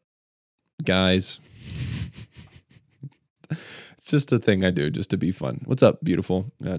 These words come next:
now it sounds weird. <laughs> But, but we say that, uh, because we have this idea, "Oh, that's beauty," or we're just being,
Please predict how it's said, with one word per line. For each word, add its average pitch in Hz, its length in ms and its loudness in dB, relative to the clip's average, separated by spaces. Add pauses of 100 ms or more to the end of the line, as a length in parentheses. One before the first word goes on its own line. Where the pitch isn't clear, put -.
(140)
now 78 180 0
it 73 100 -6
sounds 69 220 -4
weird. 60 220 -4 (240)
<laughs> - 760 -14
But, - 680 0 (840)
but 170 200 8
we 180 200 8
say 196 320 4
that, 107 460 4 (440)
uh, 120 340 4 (380)
because 139 240 6
we 131 120 8
have 127 180 8
this 113 160 4
idea, 107 280 6
"Oh, 120 120 6
that's 110 220 4
beauty," 104 420 4
or 98 160 6
we're 98 120 4
just 98 160 -2
being, 98 280 2